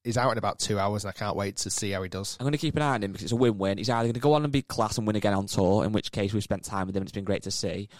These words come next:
Speaker 2: or, well, it's not a win-win. If the, the, the worst case, if he doesn't do that well in the next season or this season or whatever, it'll open my eyes to the level that those guys are as well.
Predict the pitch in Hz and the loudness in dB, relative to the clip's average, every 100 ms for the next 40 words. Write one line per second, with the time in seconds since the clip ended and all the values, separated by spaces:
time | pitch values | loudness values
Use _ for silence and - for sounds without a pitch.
0 | - _ 123 98 92 104 110 92 98 95 | -20 _ 4 6 4 2 0 0 0 0
1 | 92 104 - 120 - 110 117 113 139 139 | -4 -8 -2 -2 0 -2 0 4 6 6
2 | - 101 117 139 113 110 - 87 87 101 | 4 -2 0 0 2 2 2 0 0 -2
3 | - 101 98 98 - - 95 101 95 98 | -4 -10 -8 -10 -8 -6 -4 -2 -2 -2
4 | - 98 95 87 101 - - _ _ _ | -4 -4 -6 -8 -8 -12 -14 _ _ _
5 | _ _ - 82 113 117 113 101 98 98 | _ _ -4 2 2 2 0 -2 -2 -2
6 | 98 98 98 98 98 98 98 - 95 95 | -4 -6 -4 -2 -2 0 -2 2 4 4
7 | - 101 98 92 95 92 98 95 76 - | 2 0 0 0 0 0 0 0 -2 -10